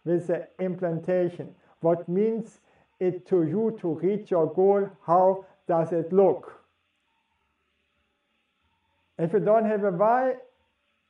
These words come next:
if you don't, uh, know what it will look, nothing will happen.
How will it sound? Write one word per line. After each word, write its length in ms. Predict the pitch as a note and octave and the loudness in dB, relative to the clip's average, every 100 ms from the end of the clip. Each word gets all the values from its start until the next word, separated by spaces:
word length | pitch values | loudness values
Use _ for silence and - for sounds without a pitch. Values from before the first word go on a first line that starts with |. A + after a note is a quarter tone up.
| _ _ _ _ _ _ _ _ _ | _ _ _ _ _ _ _ _ _
if 120 | F3+ | -4
you 80 | F3+ | -2
don't, 440 | F3 G#3 G#3+ G3 - | 2 4 2 0 -6
uh, 480 | - - - - - - | -10 -12 -14 -12 -12 -6
know 360 | F3 F#3+ F3+ E3 | -2 2 0 2
what 280 | F3+ F#3+ - - _ | 0 0 -4 -18 _
it 160 | F3+ C#3 | -8 -6
will 300 | D3 G3+ A#3 | 0 2 2
look, 520 | A#3 B3 B3 - - _ _ _ _ _ _ _ _ _ _ _ _ | 4 2 2 -8 -20 _ _ _ _ _ _ _ _ _ _ _ _
nothing 380 | E3+ G3 G3+ G3+ | -2 0 0 -2
will 100 | E3+ | -4
happen. 280 | D3 C3+ - | -6 -10 -14